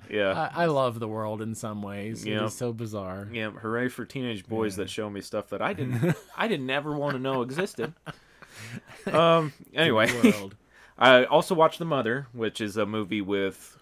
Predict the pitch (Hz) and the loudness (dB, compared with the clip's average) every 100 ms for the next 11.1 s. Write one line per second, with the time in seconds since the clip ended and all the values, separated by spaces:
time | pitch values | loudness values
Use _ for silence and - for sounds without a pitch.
0 | _ - 107 110 110 101 92 95 95 80 | _ -6 -6 -4 -2 -2 0 0 0 -2
1 | 95 - 98 92 90 87 92 90 - - | -10 -10 -6 -6 -6 -6 -6 -6 -8 -20
2 | - 135 123 120 113 107 123 104 82 - | -14 -12 -10 -10 -10 -10 -10 -10 -14 -20
3 | - _ _ 135 131 92 98 80 85 - | -20 _ _ 0 2 2 -2 -4 -14 -20
4 | _ - 123 139 208 240 - 107 - _ | _ -14 -12 -6 -4 -6 -4 -4 -4 _
5 | _ _ _ _ 139 180 160 170 - 147 | _ _ _ _ -10 -8 -8 -10 -12 -10
6 | 139 92 - 110 117 - _ 135 135 92 | -10 -12 -14 -14 -14 -18 _ -6 -6 -2
7 | 139 120 139 117 - 104 - - 110 101 | -4 0 0 0 0 -6 -8 -6 -6 -4
8 | 123 135 120 107 110 - 95 104 113 98 | -4 -4 -6 -10 -10 -10 -6 -4 -2 -4
9 | - - - 135 - 107 90 101 - 95 | -8 -20 -16 -12 -6 -6 -6 -14 -12 -10
10 | 101 95 82 - - _ - 113 110 98 | -8 -8 -8 -14 -20 _ -10 -2 -2 -2
11 | 82 | -8